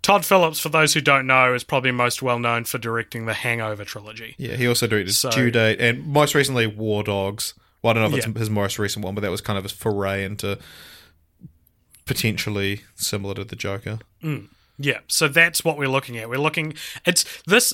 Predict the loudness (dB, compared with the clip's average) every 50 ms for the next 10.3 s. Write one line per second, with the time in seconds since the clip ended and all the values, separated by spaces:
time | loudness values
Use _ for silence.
0 | 4 6 6 6 6 6 6 6 6 4 2 2 4 4 6 4 4 4 2 -2
1 | -4 -6 -2 2 2 2 4 4 4 2 4 2 -2 0 2 2 2 2 2 0
2 | 0 0 0 0 2 2 2 2 0 0 2 2 2 2 2 -2 -8 -14 _ -20
3 | -20 -20 -20 -20 -20 _ _ _ _ _ _ 0 2 2 4 4 4 2 4 4
4 | 6 6 4 4 2 0 -2 -2 -4 -6 -8 -8 -10 _ -20 _ _ _ _ 4
5 | 4 4 4 2 0 0 0 0 0 0 4 4 4 4 4 4 0 0 -2 -6
6 | -14 -20 _ _ _ _ _ _ _ _ 2 4 4 4 4 2 0 2 2 4
7 | 4 4 2 0 0 -2 0 0 2 2 2 2 2 2 2 2 2 0 -4 -2
8 | -2 0 2 2 2 2 2 0 -2 -2 -2 -2 -2 -4 -4 -2 0 0 2 2
9 | 0 0 -2 -2 -2 -2 -2 -2 -2 -2 -4 -4 -4 -4 -4 -4 -2 -2 -2 -4
10 | -2 -4 -6 -8 -8